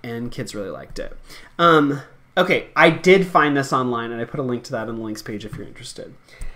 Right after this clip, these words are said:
Um, okay, so the, that's my sort of quick recap of all the things I did in this concert. If you have questions, if you have thoughts, if you have ideas,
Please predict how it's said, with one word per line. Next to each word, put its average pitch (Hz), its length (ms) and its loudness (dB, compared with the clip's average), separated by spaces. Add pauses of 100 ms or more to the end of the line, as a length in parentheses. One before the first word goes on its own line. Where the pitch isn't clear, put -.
(440)
Um, 185 280 6
okay, 220 240 4
so 175 520 8
the, 185 300 4
that's 220 380 4
my 262 160 2
sort 226 240 2
of 180 100 -2
quick 202 200 -4
recap 190 600 0
of 175 120 -6
all 156 240 4
the 175 100 0
things 175 240 -2
I 160 60 0
did 151 160 -4
in 147 80 0
this 139 160 -4
concert. 135 440 -4
If 135 160 -12
you 190 140 -2
have 190 240 -2
questions, 139 460 -2
if 123 100 -8
you 151 160 -4
have 147 140 -10
thoughts, 117 320 -4
if 120 100 -18
you 139 80 -8
have 127 140 -6
ideas, 143 680 -2